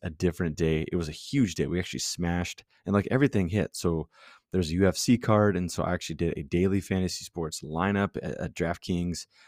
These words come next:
and it cashed, um, won an extra seventeen dollars there.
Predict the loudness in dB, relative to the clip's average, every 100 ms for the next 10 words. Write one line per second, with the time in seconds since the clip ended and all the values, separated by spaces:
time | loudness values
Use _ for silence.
0 | _ _ -8 -2 -2 0 2 4 2 0
1 | -8 -14 -10 -8 -8 -12 -18 -8 2 4
2 | 6 4 2 -2 -2 0 0 0 0 0
3 | 0 0 4 4 4 2